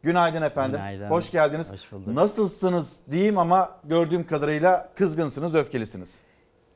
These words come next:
Speaker 2: Yani en azından üzüntülüyüz, öyle diyelim. Üzgünüm. Yani.
Speaker 1: Şimdi İYİ Parti'de istifa dalgası devam ediyor. Haberimiz hazır. Hemen birlikte bir izleyelim.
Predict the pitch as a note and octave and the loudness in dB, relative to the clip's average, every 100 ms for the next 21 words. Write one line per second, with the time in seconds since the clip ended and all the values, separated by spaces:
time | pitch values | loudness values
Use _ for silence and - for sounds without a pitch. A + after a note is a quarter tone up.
0 | _ - F#3+ F3+ F3+ D#3+ A2+ A#2+ D3+ D#3 | _ -10 -6 -4 -2 -2 -4 -6 -6 -6
1 | C3 B2 A2+ A2 G2 E2+ F#2 F2+ E2 E2+ | -6 -8 -8 -10 -10 -10 -12 -12 -14 -16
2 | F2+ F#2+ F#2 F2+ F#2 - _ _ - - | -14 -14 -14 -16 -18 -20 _ _ -20 -14
3 | - F3+ F#3+ F3 G3 G3+ G3 G3 G3 G3 | -2 2 4 2 4 4 4 0 -2 -2
4 | G3+ F#3+ F#3 E3 F3 E3+ - F3 F#3 G3+ | 2 2 4 4 4 2 2 6 6 4
5 | D3+ C#3+ - - - D3 D3+ F3+ F3+ F3+ | 0 -4 -6 -14 -4 2 4 4 2 0
6 | F#3 F3 F3+ - _ E3+ G#3+ G#3 F3+ - | 0 0 -4 -14 _ -2 2 0 -2 -4
7 | E3+ F#3 F#3 F3+ E3 D#3+ F3 G#3 F#3+ G#3 | 0 0 2 0 0 -2 0 2 2 4
8 | G3+ G#3 | 4 2